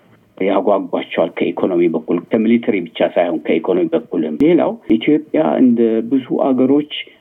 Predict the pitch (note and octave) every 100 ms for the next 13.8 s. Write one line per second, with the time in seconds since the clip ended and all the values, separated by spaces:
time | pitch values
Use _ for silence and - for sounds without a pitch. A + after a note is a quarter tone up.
0 | _ A#2+ A#2+ A#2+ G#2+ - - F#2+ G2 G#2
1 | A#2 A#2+ A#2+ A#2 A2 G2+ G#2 F2 E2+ D#2+
2 | - G#2 A2 - - - - F#2 G#2+ F#3+
3 | D#4 - - F#2 G2 - G#2+ G2+ G#2 G#2+
4 | - - F#2+ G2 G2 - F#2 F#2+ G2 -
5 | G#2 F#2+ F#2 G#2 A#2+ - - - _ _
6 | G#2+ - G#2 G#2 - G2+ - F#2+ F#2+ G2
7 | - - F#2+ F#2 F2 - F2 F2 E2+ -
8 | - G2 G#2 G#2+ G#2+ G2 - G2 - F#2
9 | F#2+ - G2 G2 F2+ F2 G#2+ F#2+ - F2
10 | F2+ F#2 F#2+ - - F2 F2 E2+ E2+ F2
11 | D3+ E3+ E3+ E2 F2+ F#2 E2+ A#2 A#2+ B2
12 | - _ _ - - F2+ F#2 - A2 G#2+
13 | B2 B2 - F#2 F2 F#2 A2+ B2+